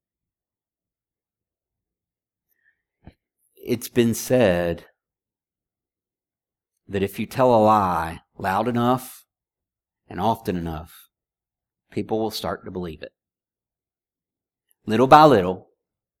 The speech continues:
day by day, week by week, month by month, year by year,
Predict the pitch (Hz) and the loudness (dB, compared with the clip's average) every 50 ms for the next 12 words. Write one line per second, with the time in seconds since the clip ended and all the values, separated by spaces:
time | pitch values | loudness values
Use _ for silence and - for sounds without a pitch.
0 | _ _ _ _ _ _ _ _ _ _ 95 92 101 107 135 131 127 120 117 110 | _ _ _ _ _ _ _ _ _ _ -6 -4 0 2 2 2 4 4 2 2
1 | 107 104 107 - - - 95 95 107 120 - - 127 127 123 107 98 95 95 - | 2 0 -4 -4 -8 -10 -10 -10 -10 -10 -6 -2 -2 0 0 0 -4 -6 -8 -12
2 | _ - 95 95 117 120 - - 131 127 127 113 98 90 92 - _ - 90 92 | _ -12 -10 -10 -10 -8 -6 -6 -4 -2 -2 -2 -4 -4 -6 -10 _ -20 -18 -14
3 | 101 95 98 98 101 113 117 113 101 92 85 80 80 78 80 | -8 -6 -4 0 2 2 2 0 -2 -4 -6 -6 -8 -12 -14